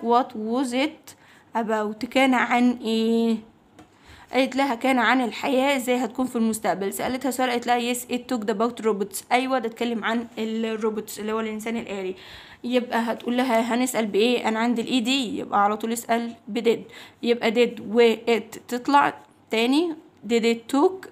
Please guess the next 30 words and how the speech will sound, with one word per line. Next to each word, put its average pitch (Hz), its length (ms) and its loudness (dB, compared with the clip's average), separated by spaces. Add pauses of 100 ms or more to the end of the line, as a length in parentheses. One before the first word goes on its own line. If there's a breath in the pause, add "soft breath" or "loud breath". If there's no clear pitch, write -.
من 220 180 -2
غير 240 320 -4
talked. 262 540 0
Did 233 180 2
it 233 260 0
talk 240 180 -2
about؟ 269 640 2 (880 soft breath)
وتكمل 240 680 0 (120)
الباقي، 226 560 2
وهنا 233 520 0
robots. 208 300 -8 (2000)
تمام؟ 240 460 2
هل 233 260 -2
كان 214 200 -2
بيتكلم 247 300 0
عن 214 100 0
الإنسان 214 280 -2
الآلي؟ 269 260 0
قالت 226 200 -2
لها، 226 320 0
"What 269 200 4
do 214 120 -4
you 240 400 -2
think 262 220 4 (400 loud breath)
robots 240 240 0
can 233 260 0
do 240 60 0
in 240 220 0
the 233 100 -6
future؟" 220 320 -4